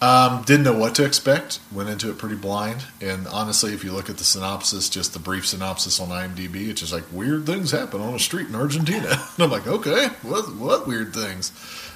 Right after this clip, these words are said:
Um, <laughs> and, uh, the beginning was strong, and then it stayed strong throughout the film.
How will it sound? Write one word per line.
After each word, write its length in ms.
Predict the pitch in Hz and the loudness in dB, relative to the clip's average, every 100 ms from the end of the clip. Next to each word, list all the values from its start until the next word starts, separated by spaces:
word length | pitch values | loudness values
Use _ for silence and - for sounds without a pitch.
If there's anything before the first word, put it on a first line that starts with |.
| - | 0
Um, 460 | 131 131 120 110 104 - - - | 6 8 6 4 0 -12 -20 4
<laughs> 380 | - - 262 - - - - - - - - - - - - - 123 | 4 6 0 -2 -16 -20 -20 -20 -20 -20 -20 -20 -20 -20 -20 -12 -4
and, 680 | 123 123 123 123 123 117 | 0 2 4 4 2 2
uh, 1160 | 120 120 113 107 104 104 101 98 98 95 92 90 85 85 - - - | 2 4 2 2 0 0 -2 -2 -2 -2 -2 -4 -8 -16 -20 -20 -16
the 60 | 80 | -12
beginning 420 | 85 92 120 156 | -8 -4 -4 -4
was 120 | 135 | 0
strong, 1040 | - - - 95 98 104 110 135 208 262 262 - - - - - - | 2 2 0 -6 -4 -2 -2 -2 -2 -6 -10 -14 -20 -20 -20 -18 -10
and 140 | 98 | -6
then 160 | 101 147 | -2 -2
it 140 | 175 | 2
stayed 380 | - 113 131 - | 0 0 -2 -2
strong 360 | - 135 127 | 0 2 2
throughout 400 | 131 120 110 165 | 0 -2 -2 -2
the 60 | - | -4
film. 640 | - 202 214 120 113 127 | -4 2 2 2 -2 -8